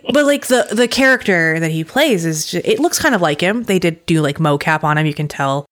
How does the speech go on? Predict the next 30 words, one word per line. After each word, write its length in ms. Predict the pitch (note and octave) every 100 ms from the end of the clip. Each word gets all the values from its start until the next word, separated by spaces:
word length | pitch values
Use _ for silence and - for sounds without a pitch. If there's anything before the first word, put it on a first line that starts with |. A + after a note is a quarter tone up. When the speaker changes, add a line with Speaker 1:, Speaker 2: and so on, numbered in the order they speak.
| -
Speaker 1:
Oh, 280 | D3 C#3+ C#3
okay. 180 | - F3+
Speaker 2:
And 100 | E3+
they 100 | D#3
based 440 | D#3 E3+ D#3+ -
it 60 | D#3
on 100 | D3
his 220 | C#3+ -
face. 280 | D3+ D3 - -
But, 160 | G3 G3+
like, 160 | F#3+
he 200 | - G#3
doesn't, 440 | A3+ A3+ G3+ F#3 - _ _ -
it's 200 | A#3 -
the 100 | G#3
swagger 680 | - A#3+ A#3+ A#3 G3+ F3 -
and 140 | E3
the 60 | E3
confidence 580 | - A#3 B3+ F#3+ D#3 D#3
that 160 | D#3+ D#3+
makes 220 | D3+ -
you 80 | E3
go, 340 | D#3 D3+ D3+ _ _ -
"Actually, 440 | D5+ - B3 G3+
maybe." 460 | F3+ D4+ A#3+ - - -
Speaker 1:
Yeah. 360 | D#3+ D3 B2 - _ _ -
Yeah. 360 | E3+ D3 A#2+ - _ _ _ -
Speaker 2:
But 180 | G3 G3
he's 840 | - A3 G#3 G3+ - - - - _
frightening. 1120 | - - - - - G3+ A3+ - G2 - -